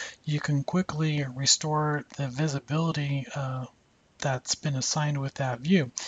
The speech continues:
So for example, we can go in and hide, uh, these components here to temporarily get a better look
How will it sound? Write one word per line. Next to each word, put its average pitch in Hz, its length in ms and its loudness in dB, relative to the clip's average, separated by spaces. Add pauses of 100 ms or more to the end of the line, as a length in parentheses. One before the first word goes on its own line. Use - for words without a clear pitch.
(240)
So - 180 0
for 147 160 -2
example, 143 460 0
we 147 100 -2
can 151 100 0
go 143 200 2
in 143 160 2
and 127 120 0
hide, 143 440 0
uh, 135 360 -2
these 143 220 -4
components 143 680 -2
here 156 340 4 (460)
to 143 260 0
temporarily 147 640 2
get 147 280 0 (120)
a 139 100 2
better 139 320 0
look 151 380 -2